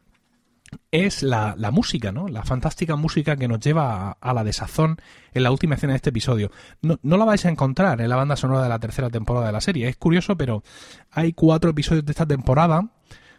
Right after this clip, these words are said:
cuya música no aparece en absoluto en el disco, y son cua-, el número cuatro, Every Man for Himself, el once, Enter seventy-seven, setenta y siete, el diecisiete, Catch veintidós, y el diecinueve, The Bridge.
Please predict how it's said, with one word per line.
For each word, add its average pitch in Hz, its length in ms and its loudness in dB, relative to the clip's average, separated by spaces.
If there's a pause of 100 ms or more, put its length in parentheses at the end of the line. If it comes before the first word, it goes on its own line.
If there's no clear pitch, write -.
(100)
cuya 135 240 0
música 165 400 -2
no 160 260 4
aparece 147 360 0
en 135 100 0
absoluto 131 440 -2
en 113 60 0
el 113 120 -2
disco, 123 340 -4
y 120 60 0
son 151 320 0
cua-, 143 400 0
el 117 260 -2
número 147 240 0
cuatro, 170 400 0
Every 131 180 -2
Man 131 220 -2
for 135 240 -2
Himself, 170 640 -2
el 127 160 -2
once, 190 440 0 (520)
Enter 131 580 0
seventy-seven, 131 640 -2
setenta 113 240 -8
y - 40 -18
siete, 170 180 -6
el 147 80 -4
diecisiete, 180 640 0
Catch - 340 -4
veintidós, 139 560 -2 (240)
y 180 120 2
el 190 60 4
diecinueve, 160 440 2
The 123 100 -4
Bridge. 110 360 -6